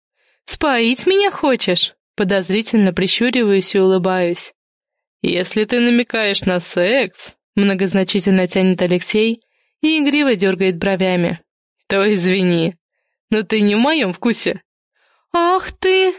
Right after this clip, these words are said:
восклицаю в притворном гневе. Пытаюсь ударить его по плечу, но он уворачивается, и я промахиваюсь. Лежу на траве и смеюсь.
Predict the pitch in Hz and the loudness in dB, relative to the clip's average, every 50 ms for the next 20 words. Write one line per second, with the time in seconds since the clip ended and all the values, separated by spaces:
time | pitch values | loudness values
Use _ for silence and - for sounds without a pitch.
0 | - _ _ 214 208 214 - - 214 196 190 - - 214 226 254 254 208 - - | -8 _ _ -2 -2 -2 -2 0 0 0 0 0 -2 -2 0 0 -2 -2 -2 -2
1 | 196 185 - 190 190 190 202 196 196 196 202 208 214 214 202 185 180 175 165 180 | -2 0 0 0 0 2 0 0 2 2 2 4 4 2 2 2 0 0 -2 -4
2 | 165 _ _ _ _ _ _ _ _ _ _ _ _ _ _ _ _ - 247 254 | -6 _ _ _ _ _ _ _ _ _ _ _ _ _ _ _ _ -4 -4 -2
3 | 226 - 330 349 330 262 - - 220 185 190 190 185 190 180 - - 190 175 190 | -2 0 0 0 0 0 0 -2 -2 0 0 2 2 0 0 0 -2 0 0 0
4 | 185 - 185 170 190 185 196 185 - - 226 240 254 254 - _ _ _ _ - | -2 -2 -4 -2 0 0 0 0 0 0 0 0 0 -2 -4 _ _ _ _ -2
5 | 220 247 285 302 294 285 247 247 240 220 220 240 233 - - 196 180 180 175 - | 0 2 2 2 2 2 2 2 2 2 0 0 0 0 0 2 2 2 0 -2
6 | - 190 - - 202 208 226 226 226 214 196 185 196 190 190 190 - 190 170 170 | -2 -4 -2 0 0 0 0 0 -2 -2 -2 0 0 -2 -2 -4 -2 -2 0 2
7 | 165 165 170 - - - _ _ _ _ _ _ _ _ _ _ _ _ _ _ | 2 0 0 -4 -8 -12 _ _ _ _ _ _ _ _ _ _ _ _ _ _
8 | _ - 247 269 302 311 302 349 320 302 240 - 196 196 196 196 220 220 208 - | _ -2 0 2 2 2 2 2 2 0 0 0 -2 -2 0 0 0 0 0 0
9 | - - 190 185 185 185 175 175 170 - - - | 0 2 2 4 4 4 2 0 0 -4 -8 -10